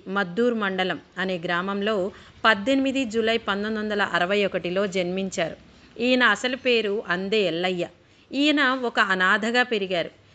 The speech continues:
ఏ విధమైన చదువు చదవలేదు, కానీ కాకతీయ విశ్వవిద్యాలయం నుండి గౌరవ డాక్టరేట్ అందుకునేంత సాహిత్య పరిపుష్టి కలవాడు.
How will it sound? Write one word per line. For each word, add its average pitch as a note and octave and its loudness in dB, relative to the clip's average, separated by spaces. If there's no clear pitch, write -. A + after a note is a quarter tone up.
ఏ A#3+ 6
విధమైన C#4 0
చదువు B3 -2
చదవలేదు, G3+ -2
కానీ F#3+ 0
కాకతీయ C4 2
విశ్వవిద్యాలయం A3 0
నుండి F#3 -4
గౌరవ G3+ 4
డాక్టరేట్ G#3+ 0
అందుకునేంత G3 -4
సాహిత్య F3+ -4
పరిపుష్టి G#3+ -2
కలవాడు. E3 -4